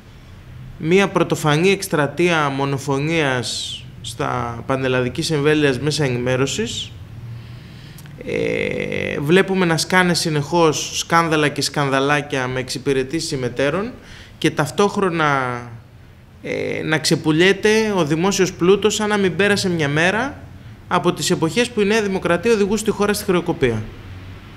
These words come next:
Με σκανδαλώδεις ρυθμούς, με αυταρχικό τρόπο, με νομοθετήματα που περιλαμβάνουν εκατοντάδες τροπολογίες νύχτα,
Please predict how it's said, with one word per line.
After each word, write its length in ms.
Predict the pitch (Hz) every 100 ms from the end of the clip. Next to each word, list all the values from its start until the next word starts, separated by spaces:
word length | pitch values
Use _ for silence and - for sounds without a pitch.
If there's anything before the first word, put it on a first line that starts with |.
| - - - -
Με 120 | - 151
σκανδαλώδεις 720 | - 156 139 147 185 165 139
ρυθμούς, 840 | 139 127 151 196 262 - - - -
με 420 | 151 147 143 139 - - -
αυταρχικό 600 | 117 - 131 147 147 190
τρόπο, 560 | 165 147 147 208 269 - - - - -
με 120 | 151
νομοθετήματα 1200 | 151 156 147 151 139 202 196 165 165 139 127 117
που 100 | 143
περιλαμβάνουν 580 | - 143 139 135 160 185
εκατοντάδες 600 | 175 156 147 139 175 175
τροπολογίες 800 | - 151 143 143 131 139 175 143
νύχτα, 560 | 127 156 147 208 233